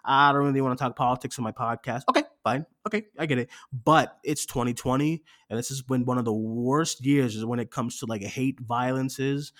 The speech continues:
and stuff like that, and just th-, hate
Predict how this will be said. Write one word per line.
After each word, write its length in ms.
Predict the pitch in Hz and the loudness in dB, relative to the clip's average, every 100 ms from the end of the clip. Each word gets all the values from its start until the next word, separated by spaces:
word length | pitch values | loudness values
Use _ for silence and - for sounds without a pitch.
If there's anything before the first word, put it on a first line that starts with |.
| - _ | -20 _
and 120 | 120 | -6
stuff 280 | 127 127 131 | -2 -2 0
like 200 | 131 131 | 0 0
that, 220 | 120 127 | 0 0
and 160 | 127 113 | 0 -2
just 280 | 127 120 - - 139 | -2 -2 -6 -10 -10
th-, 140 | 104 - | -10 -8
hate 500 | - - 139 160 - | -6 0 2 0 -4